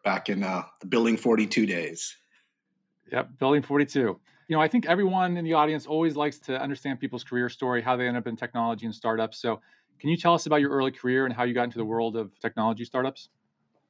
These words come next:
Speaker 1: Sure. I'll share a little bit. And of course, by doing this, I'm going to be dating myself. But I entered the tech industry back in the mid nineties. I graduated with a degree in double E and took a lot of C S classes. I've always been interested in technology,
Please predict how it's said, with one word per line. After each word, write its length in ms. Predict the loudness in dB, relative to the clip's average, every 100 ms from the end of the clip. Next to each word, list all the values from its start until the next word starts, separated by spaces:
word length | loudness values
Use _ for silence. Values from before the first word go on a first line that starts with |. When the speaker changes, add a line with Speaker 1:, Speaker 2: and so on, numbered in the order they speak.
| -2
Speaker 1:
Sure. 480 | 0 2 2 -2 -8 -8
I'll 80 | -6
share 240 | 0 2
a 60 | 2
little 240 | 2 0
bit. 180 | 0 0
And 300 | -2 -4 -6
of 160 | -10
course, 260 | -4 -2 -2
by 160 | -4 -4
doing 300 | -2 -2 -2
this, 180 | -6
I'm 220 | -12 -14 -12
going 240 | -12 -14
to 120 | -14
be 440 | -10 -8 -8 -8 -12 _ _ -20 -20 _
dating 320 | 2 2 2
myself. 560 | 2 -2 -2 -4 -6 0
But 140 | 0 4
I 460 | 2 2 2 -2 -6 _ _
entered 300 | -4 -2 -2
the 80 | -6
tech 300 | -4 -4 -4
industry 480 | -6 -8 -6 -6 -4
back 240 | -4 -4
in 60 | -2
the 60 |
mid 160 | -2 -2
nineties. 460 | -2 -2 -4 -6 -8
I 80 |
graduated 800 | -10 -6 -6 -6 -6 -6 -6 -8
with 220 | -10 -12 -10
a 260 | -10 -10
degree 440 | -14 -12 -6 -4 -4
in 320 | -6 -10 -6
double 300 | -2 0 2
E 300 | 2 0 0
and 320 | -2 -6 -14 -18 -6
took 160 | -4
a 60 | -2
lot 280 | 2 2 2
of 120 | -2
C 200 | -2 0
S 200 | 0 -2
classes. 500 | -2 -2 -2 -6 -6
I've 160 | -6
always 320 | 0 4 4 4
been 160 | -2
interested 400 | -4 -6 -10 -8
in 80 | -8
technology, 640 | -8 -10 -8 -6 -6 -8